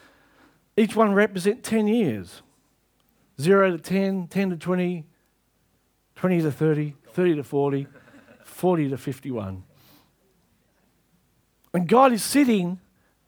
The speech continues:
on all of those chairs all at the same time. That's God, that's God, that's God, that's God, that's God. It's all God. His present tense in every aspect. We could break it down to fifty-one chairs.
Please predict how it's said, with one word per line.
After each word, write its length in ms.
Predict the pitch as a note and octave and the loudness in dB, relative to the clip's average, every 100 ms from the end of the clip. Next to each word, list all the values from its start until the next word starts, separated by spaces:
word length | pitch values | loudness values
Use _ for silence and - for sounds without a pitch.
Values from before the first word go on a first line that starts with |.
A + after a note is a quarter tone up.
| _ F#3 | _ 2
on 100 | G#3+ | 6
all 220 | A3 G#3 | 6 4
of 80 | F#3+ | 4
those 260 | F#3 E3 | 2 0
chairs 680 | - - A3 D#3 C3+ C#3 - - _ _ _ _ _ _ _ - | -6 0 2 2 -2 -6 -14 -20 _ _ _ _ _ _ _ 6
all 220 | A#3 G#3+ | 6 6
at 80 | G#3 | 0
the 80 | |
same 320 | D#3+ G3 E3+ D#3+ | -2 0 0 -2
time. 420 | D#3 B2+ F#2 F2 _ _ _ _ _ _ _ _ _ _ _ _ _ - | -2 -2 -4 -14 _ _ _ _ _ _ _ _ _ _ _ _ _ 2
That's 240 | G#3+ B3+ | 2 2
God, 500 | - B3+ C#4+ D#4 A3+ - _ _ _ _ _ | 4 6 8 6 0 -16 _ _ _ _ _
that's 240 | G3 A#3+ - | 0 0 0
God, 400 | A3+ A3 A3 F#3 | 4 6 6 4
that's 220 | F#3+ - | 0 0
God, 280 | F#3 D#3+ D3 | 0 0 0
that's 160 | C#3+ | -10
God, 240 | - C3+ A#2+ | -8 -6 -6
that's 200 | A2 - | -10 -16
God. 200 | A2 G2+ _ _ _ _ _ | -18 -18 _ _ _ _ _
It's 80 | |
all 140 | B3 A#3+ | 4 4
God. 360 | A3+ G3 G#2+ C3+ _ _ _ _ _ _ _ _ _ | 4 4 0 -10 _ _ _ _ _ _ _ _ _
His 200 | - G3 | -4 -4
present 560 | - A#3+ D4+ A#3+ B3 - | -2 2 2 0 -8 -2
tense 560 | C4+ G3 G2+ - - - _ _ _ - - - _ | 0 0 -4 -14 -18 -20 _ _ _ -20 -20 -20 _
in 160 | G#3 A#3 | 0 6
every 320 | D4+ D4 C4+ | 4 6 2
aspect. 360 | B3 - G3 F3+ | 2 -2 -6 2
We 140 | D4 | 2
could 140 | A#3+ | 4
break 240 | F#3 C4 G#3+ | 4 4 2
it 80 | G#3 | 0
down 240 | A3+ A3+ | 0 0
to 60 | F#3 | -2
fifty-one 580 | - B3 A#3 A3 C4+ B3 | -4 -4 0 2 2 0
chairs. 500 | - F3+ A#2+ G2+ | -2 -2 -2 -6